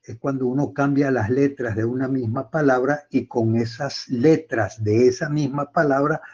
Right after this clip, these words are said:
hace otra distinta. Por ejemplo, si yo digo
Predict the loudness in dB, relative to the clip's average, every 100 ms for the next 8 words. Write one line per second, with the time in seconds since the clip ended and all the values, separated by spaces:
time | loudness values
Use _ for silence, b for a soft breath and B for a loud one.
0 | B -4 -4 0 2 2 2 2 0 4
1 | 4 4 0 -20 b b _ -6 -2 -2
2 | -2 -4 -2 0 2 2 0 2 2 4
3 | 2 -2 -4